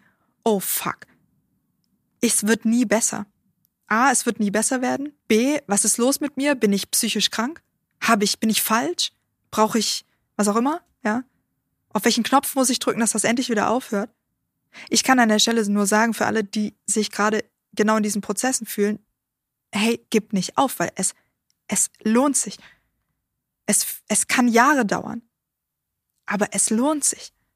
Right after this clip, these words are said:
dran zu bleiben. Weil es ist irgendwann mehr befreit. Es dauert nur seine Zeit. Wir müssen geduldig mit uns sein. Also es ist kein Zuckerschlecken. Die Liebe ist nicht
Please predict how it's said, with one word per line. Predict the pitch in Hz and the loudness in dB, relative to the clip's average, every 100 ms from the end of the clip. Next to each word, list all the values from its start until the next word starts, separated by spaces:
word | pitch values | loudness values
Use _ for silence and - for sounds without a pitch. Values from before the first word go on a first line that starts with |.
| _ _ _ _ _ _ _ | _ _ _ _ _ _ _
dran | - 180 | -4 -2
zu | 180 185 | -2 -4
bleiben. | - - _ _ _ _ _ _ _ - _ - | -10 -12 _ _ _ _ _ _ _ -20 _ -6
Weil | 208 214 202 - | 2 2 2 0
es | 202 - - | -2 -2 0
ist | 285 - - 226 | 0 0 -2 0
irgendwann | 220 202 185 180 165 175 _ _ _ _ _ - | 0 0 -2 -4 -4 -8 _ _ _ _ _ 0
mehr | 208 220 214 | 6 8 6
befreit. | 190 - - - 208 - _ _ _ _ | 2 -6 -10 -12 -14 -18 _ _ _ _
Es | - - - | -4 -2 0
dauert | 247 285 269 254 | 2 2 0 0
nur | 226 | 0
seine | 220 214 190 | 2 0 -2
Zeit. | - 269 285 240 - _ _ _ _ _ _ _ _ _ _ - | -4 -4 -6 -8 -18 _ _ _ _ _ _ _ _ _ _ 0
Wir | 214 | 2
müssen | 233 - 226 | 2 0 0
geduldig | 214 240 214 - | 0 0 -2 -8
mit | - | -10
uns | 185 | -10
sein. | - 196 - _ _ _ _ _ _ _ _ _ _ _ _ _ _ _ _ _ _ _ _ _ - | -8 -8 -10 _ _ _ _ _ _ _ _ _ _ _ _ _ _ _ _ _ _ _ _ _ 0
Also | 214 220 | 0 2
es | - | 0
ist | - - | -2 0
kein | 240 208 | 0 0
Zuckerschlecken. | 320 339 330 - 185 202 | 0 2 2 2 -2 -2
Die | 196 208 | -2 0
Liebe | 254 320 320 | 2 2 0
ist | 240 - | 0 0
nicht | 247 302 339 - | 0 -2 -4 -10